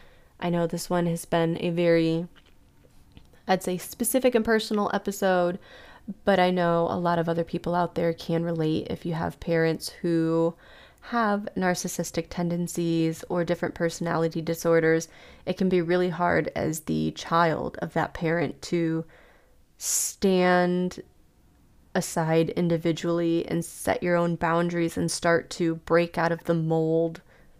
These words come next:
that you were raised in, which is not, it's not a backhanded, you know, compliment to your family, but if anything, that should be, like, a gold star for your family, that they raised you to be able to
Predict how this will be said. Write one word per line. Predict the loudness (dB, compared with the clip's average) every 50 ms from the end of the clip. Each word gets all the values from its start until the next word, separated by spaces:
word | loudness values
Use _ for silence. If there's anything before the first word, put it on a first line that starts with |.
| -20 -20 _ _ _ _ -20 _ _ _ _ -6
that | -2 0
you | 2 2 2
were | 4 4
raised | 4 4 4 4 2 2 2
in, | 2 2 2 2 0
which | 0 -2 -2 -4 -2
is | -2 0 2
not, | 2 2 2 4 4 2 2 2 -2 -6 -10 -20 -20 -20 _ _ _ -20 -20 -20 -20 -20 -20 _ _ _ _ _ _ -2
it's | -2 -2 0 0
not | 0 2 2 2 2 0 -2 -2 -4 -4
a | -2 0 0 0 -2
backhanded, | -2 -2 -2 -2 -2 -2 -4 -4 -4 -2 0 0 0 2 2 2 2 2 2 0 -2 -6 -6
you | -4 -2 0
know, | 0 0 0 0 -2 -2 -2 -4 -6 -8 _ _ _ _ _ -20 -20 _ _ _ -20 _ _ _ _ -20 _ _ -10
compliment | -4 -2 0 0 0 0 0 0 0 -2 -2
to | 0 0
your | 0 0
family, | 0 0 0 0 0 0 0 0 0 0
but | -2 0 2 2 2 2 2 -2 -6 -14 _ _ _ _ _ _ _ _ _ _ -10
if | -4 0
anything, | 2 4 4 4 2 2 2 2 2 2
that | 2 2 0 0
should | 0 -4 -6 -4
be, | -2 0 2
like, | 2 2 2
a | 2 2 2 2 0 -2 -6 _ _ _ _ _ -2
gold | 0 0 0 0
star | 0 2 2 2 2 2
for | 2 2
your | 0 2
family, | 2 2 0 0 0 0 0
that | 0 -2 -2 0
they | 0 0 0
raised | 2 2 2 2 2 0 -2 -2 -2
you | -2 -2
to | -2 -2
be | 0 0 0
able | 0 0 -2 -2 -2
to | -4 -6 -4 -2 -2 0 0 0 -2 -4